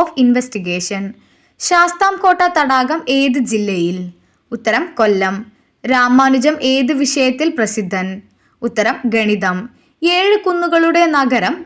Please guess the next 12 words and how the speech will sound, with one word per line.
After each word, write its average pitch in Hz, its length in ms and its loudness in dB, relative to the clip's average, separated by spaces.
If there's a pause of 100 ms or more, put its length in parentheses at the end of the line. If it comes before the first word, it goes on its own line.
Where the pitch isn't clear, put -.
റോം. 208 400 0 (840)
കുഷ്ഠരോഗമുണ്ടാക്കുന്ന 330 1200 2
അണു 214 300 0
മൈക്രോബാക്ടീരിയം 302 1300 0
ലെപ്രെ. 185 480 -2 (600)
കണ്ണിന്റെ 262 420 6
ശരിയായ 277 600 0
പ്രവർത്തനത്തിന് 269 720 0
ആവശ്യമായ 269 680 2
വിറ്റാമിൻ, 226 640 -2
വിറ്റാമിൻ 262 560 2
എ. 180 320 -2